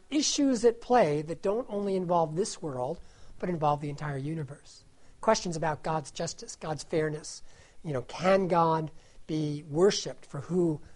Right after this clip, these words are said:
God is? And, uh, there is a limit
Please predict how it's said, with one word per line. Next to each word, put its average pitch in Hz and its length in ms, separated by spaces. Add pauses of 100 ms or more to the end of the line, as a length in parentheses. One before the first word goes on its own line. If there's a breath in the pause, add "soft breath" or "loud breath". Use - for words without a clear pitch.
(180 soft breath)
God 147 380
is? 170 580 (520 soft breath)
And, 151 420 (500 soft breath)
uh, 139 300 (140)
there 175 260
is 226 260
a 170 300
limit 214 680